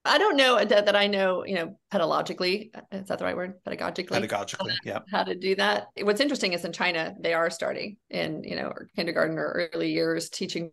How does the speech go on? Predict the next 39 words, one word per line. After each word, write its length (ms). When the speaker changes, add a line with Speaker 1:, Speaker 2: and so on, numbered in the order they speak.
Speaker 1:
basic 540
principles 640
of 240
whatever 300
it 60
is 200
you 80
need 180
to 100
learn 240
how 180
to, 200
uh, 60
understand 580
how 320
A 160
I 120
works. 440
I 100
know 160
that 220
what 180
doesn't 240
work 200
for 100
me 160
is 100
when 60
we 80
always 160
go 80
back 140
to 60
the 60
history 500
and 80
say, 120
"Well, 260
Ada 320